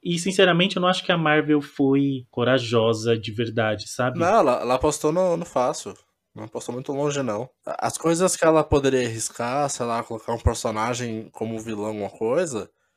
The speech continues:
Speaker 2: ela arrisca fácil. Então, por exemplo, ela faz o Doutor Estranho virar vilão. Mas ele não é vilão de verdade. Ele só tá corrompido porque ele tá, ele ama e ele não tá vendo o que tá acontecendo. Então ele acaba destruindo tudo sem querer, mas ele tá arrependido.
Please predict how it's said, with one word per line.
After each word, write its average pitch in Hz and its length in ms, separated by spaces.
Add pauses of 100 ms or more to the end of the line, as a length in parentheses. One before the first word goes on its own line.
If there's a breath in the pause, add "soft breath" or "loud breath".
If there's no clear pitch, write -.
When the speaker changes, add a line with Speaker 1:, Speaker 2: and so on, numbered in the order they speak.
(240)
Speaker 2:
ela 139 200
arrisca 156 360
fácil. 151 440
Então, 123 140
por 139 100
exemplo, 131 220
ela 123 120
faz 135 300
o 139 80
Doutor 135 300
Estranho 135 380
virar 135 200
vilão. 135 480 (560)
Mas 107 140
ele 113 120
não 135 120
é 170 80
vilão 120 360
de 98 80
verdade. 90 600 (600)
Ele 95 120
só 104 140
tá 120 160
corrompido 139 840
porque 139 300
ele 127 160
tá, 127 280
ele 120 360
ama 139 320
e 139 40
ele 143 100
não 143 80
tá 135 120
vendo 131 220
o 127 40
que - 80
tá 131 80
acontecendo. 131 680
Então 104 120
ele 104 60
acaba 110 260
destruindo 120 380
tudo 117 220
sem 117 180
querer, 135 340
mas 98 140
ele 98 100
tá 104 80
arrependido. 113 760